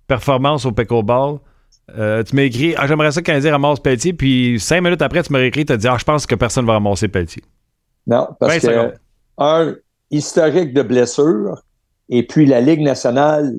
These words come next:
Speaker 2: surtout la Conférence de l'Est, s'en vient de plus en plus robuste. Puis malheureusement,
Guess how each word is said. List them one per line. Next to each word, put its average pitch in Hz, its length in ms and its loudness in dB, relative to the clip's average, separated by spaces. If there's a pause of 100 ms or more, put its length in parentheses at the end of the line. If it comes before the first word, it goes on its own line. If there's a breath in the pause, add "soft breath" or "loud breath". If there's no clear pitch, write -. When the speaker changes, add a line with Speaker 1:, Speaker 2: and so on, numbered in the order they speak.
(120)
Speaker 2:
surtout 165 540 2
la 131 140 4
Conférence 131 560 0
de 117 80 2
l'Est, 135 260 0
s'en 107 340 -4
vient 120 140 -2
de 113 120 0
plus 135 280 -4
en 120 220 -2
plus 135 100 0
robuste. 117 680 0 (360)
Puis 117 140 -4
malheureusement, 135 840 2